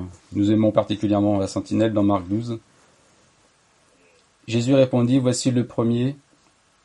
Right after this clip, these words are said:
commandement. Écoute Israël, le Seigneur notre Dieu est l'unique Seigneur.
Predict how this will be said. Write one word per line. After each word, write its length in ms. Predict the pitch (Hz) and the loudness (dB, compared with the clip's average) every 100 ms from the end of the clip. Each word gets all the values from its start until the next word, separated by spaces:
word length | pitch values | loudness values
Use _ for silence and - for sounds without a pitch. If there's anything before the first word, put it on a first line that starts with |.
| _ | _
commandement. 520 | 110 101 98 98 135 147 _ _ - | -2 0 0 -2 -4 -12 _ _ -6
Écoute 280 | 120 147 135 | -2 0 0
Israël, 460 | 127 - 123 131 | -4 2 6 6
le 80 | 123 | 4
Seigneur 340 | 113 123 120 123 | -2 0 2 2
notre 300 | 117 - 113 | 0 -2 -6
Dieu 340 | 113 123 131 - - | -2 -4 -4 -10 -4
est 120 | 107 | -2
l'unique 340 | 107 117 117 | 0 0 -2
Seigneur. 460 | - 113 107 92 | -2 0 2 0